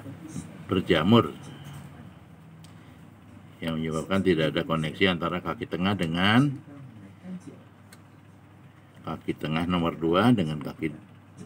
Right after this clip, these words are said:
eh, kaki tengah dua ya, eh, tidak ada koneksi dengan kaki satu ujung atas dan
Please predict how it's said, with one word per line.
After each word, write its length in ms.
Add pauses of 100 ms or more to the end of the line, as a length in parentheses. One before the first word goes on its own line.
(1800)
eh, 160
kaki 400
tengah 320
dua 240
ya, 280
eh, 440
tidak 280
ada 80
koneksi 320
dengan 280
kaki 160
satu 520
ujung 320 (160)
atas 360
dan 720